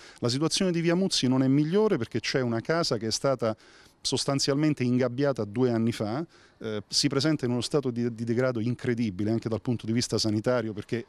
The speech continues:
i ratti sono ormai di dimensioni superiori al chilo e, eh, soprattutto le, ehm, quelle transenne, quelle impalcature non sembrano poter in alcun modo garantire la sicurezza di quella via e di quella struttura.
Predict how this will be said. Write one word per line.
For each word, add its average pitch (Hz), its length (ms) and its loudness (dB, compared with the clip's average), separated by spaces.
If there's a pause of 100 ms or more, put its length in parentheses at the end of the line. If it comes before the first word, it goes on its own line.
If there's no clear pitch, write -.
(100)
i 120 160 -4
ratti 123 340 -2
sono 117 240 -4
ormai 113 520 0
di 110 140 -4
dimensioni 113 420 0
superiori 107 380 -2
al 110 140 -4
chilo 113 320 0 (480)
e, 160 340 0
eh, 123 360 -2
soprattutto 160 680 0 (340)
le, 127 480 0
ehm, 101 960 -8
quelle 147 340 2
transenne, 120 680 0
quelle 120 240 -4
impalcature 135 640 0
non 147 160 4
sembrano 135 540 0
poter 139 280 0
in 123 100 -2
alcun 127 280 -2
modo 131 220 0
garantire 117 440 -2
la 110 80 0
sicurezza 117 520 0
di 104 100 -4
quella 123 280 2
via 113 180 -2
e 101 60 -4
di 98 100 -8
quella 104 240 -2
struttura. 120 480 0